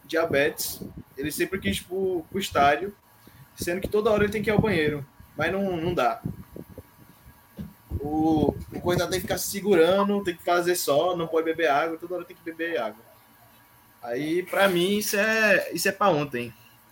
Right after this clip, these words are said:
sabe? Se o cara prometeu, é, é pra trazer o mais rápido possível. É, e queria dar um abraço aí pro pessoal da Tricolombra.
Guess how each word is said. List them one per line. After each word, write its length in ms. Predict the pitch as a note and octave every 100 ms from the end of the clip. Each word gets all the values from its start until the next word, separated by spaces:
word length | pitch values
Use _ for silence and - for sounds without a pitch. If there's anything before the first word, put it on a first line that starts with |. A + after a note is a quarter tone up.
| -
sabe? 340 | - A#2+ C3 C3+ -
Se 140 | -
o 60 | F3
cara 220 | G3+ F#3
prometeu, 720 | F#3+ F#3 G#3 F#3 F#3+ G#3 A#3 - - - - - - - - - - - - - - -
é, 480 | - D3 D#3+ D#3+ D3+ -
é 60 |
pra 160 | C#3+ D#3+
trazer 360 | F3 D#3+ C#3+
o 80 | E3
mais 140 | F3+ E3
rápido 200 | E3+ -
possível. 460 | G3 F#3+ A#2 A2 - - - _ _ - - - - - - - - -
É, 300 | A#2 A#2 A#2+
e 120 | C#3 D3
queria 200 | F3 F3
dar 120 | F#3
um 40 |
abraço 320 | E3 E3 E3
aí 100 | F3
pro 340 | D#3+ E3+ E3 C#3+
pessoal 300 | D3+ D3 D#3+
da 80 | D#3
Tricolombra. 680 | D#3 D3+ C3+ B2 C#3+ D3